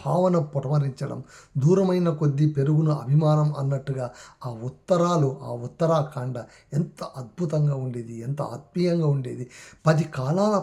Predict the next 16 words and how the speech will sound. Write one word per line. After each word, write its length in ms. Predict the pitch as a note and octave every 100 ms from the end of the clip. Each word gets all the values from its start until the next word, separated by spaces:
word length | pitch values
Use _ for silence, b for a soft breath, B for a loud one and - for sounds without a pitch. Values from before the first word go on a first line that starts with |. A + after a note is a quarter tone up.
| E3
పాటు 240 | D#3 D3+
భద్రపరుచుకునేగా 1300 | A#2 G#2+ C#3 D3 G#3+ G3+ F3 D#3+ D#3 D3+ D3+ C#3+ C#3+
ఉండేది 560 | C3+ B2+ B2+ A#2+ A2+ B B
ఆ 60 | B2
ఉత్తర 360 | A#2 A#2 - C#3+ -
కాలం. 200 | G#2+ A2 - _ _ _ _ _ -
కానీ 320 | C#3 A#2 B2+ - _ b b b
సాంకేతికత 720 | - D3 D3 D3+ D3 C#3+ C#3 A#2+
అభివృద్ధి 380 | A#2+ C3+ B2+ -
చెందిన 200 | C3+ C3
తర్వాత, 500 | C3 C3 B2+ B2+ C3+ C#3+ b b _ C#3+
మొబైల్ 400 | C#3+ D3+ E3+ C#3+
వచ్చిన 280 | C#3+ D3+
తర్వాత 560 | D3 C#3 B2+ C3+ - C#3 b b b _ _
అన్నిటినీ 520 | C#3 G3+ C#4 A#3+ A3
మింగేసింది. 720 | G3 D3+ C3 C#3 B2 G#2+ G#2+